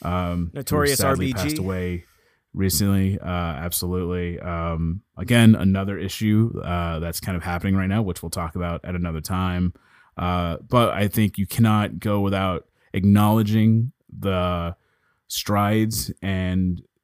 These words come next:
Speaker 1: impact that she left and she made on, um, this country and, uh, its laws and the way it works,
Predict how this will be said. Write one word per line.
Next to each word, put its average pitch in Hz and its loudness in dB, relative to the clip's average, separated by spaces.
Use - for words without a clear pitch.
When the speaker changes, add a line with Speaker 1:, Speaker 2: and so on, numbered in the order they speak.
Speaker 1:
impact 113 2
that - -10
she 107 0
left 98 0
and 87 0
she 98 0
made 92 0
on, 92 0
um, 90 -4
this 90 -6
country 127 2
and, 92 0
uh, 87 -10
its 90 -10
laws 95 -4
and 90 -6
the 90 -2
way 85 -6
it - -10
works, 104 -6